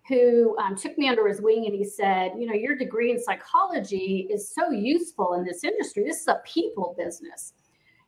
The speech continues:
And so your ability to study human behavior and really understand how to, how to negotiate and persuade and is really gonna work so well in this industry." And he encouraged me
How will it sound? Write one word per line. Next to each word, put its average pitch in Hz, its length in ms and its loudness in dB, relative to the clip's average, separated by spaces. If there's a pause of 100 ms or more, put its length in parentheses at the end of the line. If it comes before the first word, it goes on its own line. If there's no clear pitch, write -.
And 233 180 0
so 240 140 2
your 254 320 0
ability 240 460 6
to 202 80 0
study 214 440 4
human 214 380 -2
behavior 190 520 0
and 190 140 -2
really 190 240 0
understand 185 640 -6
how 180 200 -2
to, - 200 -4 (320)
how - 180 -4
to 180 180 -4 (260)
negotiate 254 880 2
and 202 120 -2
persuade 254 880 2
and 180 320 -4 (240)
is 202 160 2
really 269 460 2
gonna 214 200 4
work 196 380 2
so 208 280 0
well 180 720 2
in 190 140 -4
this 170 260 -6
industry." 170 880 -4
And 190 560 0
he 262 220 0
encouraged 226 480 2
me 202 360 4